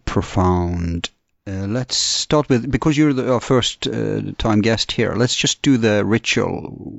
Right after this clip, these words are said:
which is interesting for people who don't know you too. How did you get into the area of esoterics?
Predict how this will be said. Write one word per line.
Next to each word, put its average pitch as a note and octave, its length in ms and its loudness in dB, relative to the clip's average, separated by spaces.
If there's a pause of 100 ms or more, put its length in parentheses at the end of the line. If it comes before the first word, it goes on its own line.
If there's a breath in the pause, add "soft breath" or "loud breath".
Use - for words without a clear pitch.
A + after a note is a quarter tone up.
(260)
which G#2+ 180 -4
is G#2+ 160 -2
interesting G#2+ 380 0
for - 100 -2
people G#2+ 300 0
who F#2+ 100 -2
don't G2 220 0
know G#2+ 220 0
you G2+ 100 -2
too. A2 300 0 (840 loud breath)
How F#3+ 300 2
did B2+ 240 4
you C#3 220 6
get A2 200 2
into F#2+ 600 2 (120)
the F2 880 -2
area F2 320 0
of E2+ 140 -8
esoterics? - 800 -4